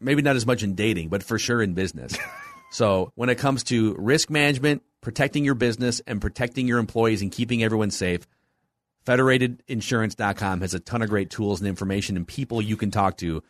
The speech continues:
Speaker 1: Find a full list of industries Federated protects at federatedinsurance dot com. Remember, at Federated, it's our business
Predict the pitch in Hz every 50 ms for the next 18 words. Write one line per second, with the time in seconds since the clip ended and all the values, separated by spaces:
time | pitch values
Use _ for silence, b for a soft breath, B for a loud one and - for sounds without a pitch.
0 | _ _ _ _ _ _ - 135 135 131 120 - - 139 139 143 143 - - 123
1 | 117 127 127 123 117 - 120 107 - - 120 110 110 107 104 101 101 - 101 -
2 | 110 95 92 - - - 95 90 - - 135 147 151 156 147 143 135 131 120 110
3 | - 117 104 95 - - 92 90 - 90 85 95 101 95 90 85 - - - 98
4 | 87 80 78 78 78 76 71 - _ _ _ _ - - - - 113 120 107 95
5 | 90 82 76 78 78 73 - - -